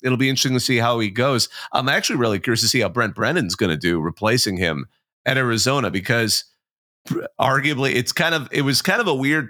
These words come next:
si-, again, as you said, people wanted him. His, his, he's got connections to the school through his extended family. Um,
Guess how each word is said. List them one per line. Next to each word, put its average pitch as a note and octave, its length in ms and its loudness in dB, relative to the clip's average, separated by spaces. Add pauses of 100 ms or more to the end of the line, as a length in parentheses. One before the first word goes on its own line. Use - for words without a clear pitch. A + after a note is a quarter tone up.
(120)
si-, - 220 0
again, C3 400 0
as C3 140 0
you D3 60 0
said, C3+ 280 0
people D#3 260 -2
wanted A#2 340 0
him. A#2 140 0
His, F#2+ 220 0
his, F#2 340 0 (240)
he's C3+ 240 2
got C#3 280 -2
connections B2+ 520 0
to G#2+ 60 -6
the F2+ 80 0
school B2+ 640 0 (260)
through C3 140 2
his G2+ 200 2
extended G#2 460 0
family. A#2+ 680 0 (440)
Um, A#2 640 0